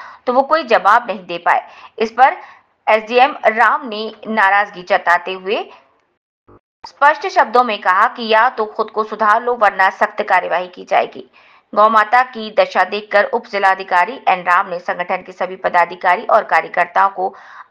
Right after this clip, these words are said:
आश्वासन दिया कि तहसील आंवला में जितनी भी गौशाला हैं लगातार उनका निरीक्षण किया जाएगा।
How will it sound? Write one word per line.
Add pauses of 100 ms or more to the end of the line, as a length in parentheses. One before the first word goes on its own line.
आश्वासन
दिया
कि
तहसील
आंवला
में (360)
जितनी
भी
गौशाला
हैं
लगातार
उनका
निरीक्षण
किया
जाएगा।